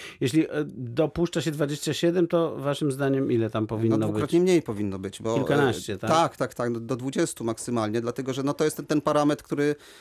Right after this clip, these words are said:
Speaker 2: e, który jest istotny. Przy czym to mówię tu o miałach, tak? Bo jeśli, jeśli chodzi o węgle, no to z kolei, e, naszym zdaniem, myśmy to konsultowali z ekspertami. To nie jest tak, że Polski Alarm Smogowy to jest tylko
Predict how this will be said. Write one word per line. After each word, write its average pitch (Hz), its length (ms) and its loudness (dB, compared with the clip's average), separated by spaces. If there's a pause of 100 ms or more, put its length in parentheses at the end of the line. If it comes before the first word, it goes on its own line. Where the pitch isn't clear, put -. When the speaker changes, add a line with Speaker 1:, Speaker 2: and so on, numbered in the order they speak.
(180)
Speaker 2:
e, 135 220 -2
który 151 200 -2
jest 147 120 -2
istotny. 143 280 0
Przy - 120 -6
czym 151 120 -2
to 165 120 -2
mówię 156 300 4
tu 170 140 4
o 160 60 6
miałach, 143 400 2
tak? 139 180 -2
Bo 131 80 -2
jeśli, 139 420 -2
jeśli 151 200 -4
chodzi 165 180 0
o 151 60 4
węgle, 156 360 4
no 151 100 0
to - 100 -12
z - 40 -12
kolei, 147 220 0
e, 117 280 -6
naszym 135 300 -4
zdaniem, 131 400 0
myśmy 180 340 -2
to 185 80 -6
konsultowali 185 560 -2
z - 80 -6
ekspertami. 135 580 -2
To 117 100 -6
nie 120 120 -4
jest 123 140 -6
tak, 127 100 -6
że 131 80 -8
Polski 131 240 -6
Alarm 131 140 -2
Smogowy 135 420 -4
to 131 100 -6
jest 127 120 -6
tylko 127 340 -4